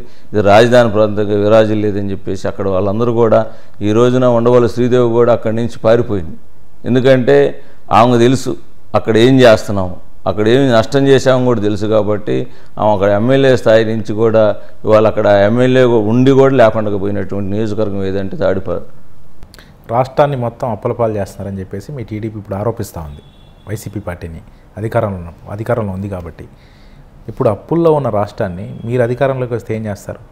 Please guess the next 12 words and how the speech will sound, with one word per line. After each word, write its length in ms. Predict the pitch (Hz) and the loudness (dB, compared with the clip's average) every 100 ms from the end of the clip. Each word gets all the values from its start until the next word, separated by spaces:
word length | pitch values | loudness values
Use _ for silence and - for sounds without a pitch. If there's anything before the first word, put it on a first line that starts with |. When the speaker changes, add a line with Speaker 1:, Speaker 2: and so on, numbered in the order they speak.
| - - - | -14 -10 -8
Speaker 1:
అతనికి 560 | - 95 131 151 147 147 | -6 -2 0 0 2 2
అప్పులు 300 | 110 - 143 | 2 2 0
ఎందుకు 180 | 151 147 | 2 2
చేస్తాడు? 720 | 135 131 - 127 120 120 113 - - - - - - - - - - - - - | 4 2 2 0 2 -2 -4 -8 -10 -10 -10 -10 -8 -10 -10 -10 -10 -10 -10 -6
అతని 320 | 95 98 147 147 | -2 0 0 0
పరిపాలన 560 | 131 117 117 151 151 - 120 | 2 2 4 4 4 2 4
చేతగాక 420 | 107 123 135 104 | 6 6 4 4
అప్పులే, 340 | 95 - 78 - - - - - - - - - | 0 -2 -8 -8 -8 -8 -8 -8 -8 -8 -8 2
ప్లస్ 360 | 117 131 - 147 - - - - - | 4 4 0 -8 -8 -10 -10 0 2
అతను 260 | 117 143 | 4 4
చేసినటువంటి 800 | 139 139 123 131 127 123 127 113 | 6 4 4 0 0 0 -2 0
దౌర్జన్యాలకు 840 | 117 104 120 123 120 135 135 131 | -2 2 2 2 2 2 4 2